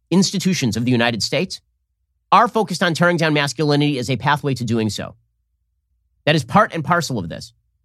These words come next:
Because if you have men who are willing to defend those institutions, then the institutions won't fall. Right? They, they, so she says that the, the assertion of traditional masculinity would have been against, for example, the civil rights movement. That's weird,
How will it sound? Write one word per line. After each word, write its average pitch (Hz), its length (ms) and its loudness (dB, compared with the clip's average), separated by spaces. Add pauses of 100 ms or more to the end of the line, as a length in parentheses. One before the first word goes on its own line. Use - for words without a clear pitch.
Because 143 160 0
if 151 60 2
you 175 40 4
have 156 140 2
men 160 200 4
who 180 100 6
are 151 60 4
willing 156 260 2
to 156 80 -2
defend 156 280 -2
those 147 160 2
institutions, 156 720 -4 (840)
then 165 100 6
the 180 80 8
institutions 170 600 0
won't 151 240 0
fall. 113 380 0 (1900)
Right? 123 120 -2
They, 143 120 2
they, 147 420 2
so 147 120 0
she 233 240 2
says 131 260 2
that 123 200 0
the, 143 100 0
the 131 220 0
assertion 208 340 2
of 151 80 0
traditional 175 340 2
masculinity 156 760 0 (200)
would 180 120 4
have 156 100 2
been 175 180 2
against, 165 460 0
for 143 160 0
example, 131 320 0
the 131 60 -2
civil 147 220 0
rights 143 200 2
movement. 85 260 -4 (140)
That's 233 180 2
weird, 156 260 0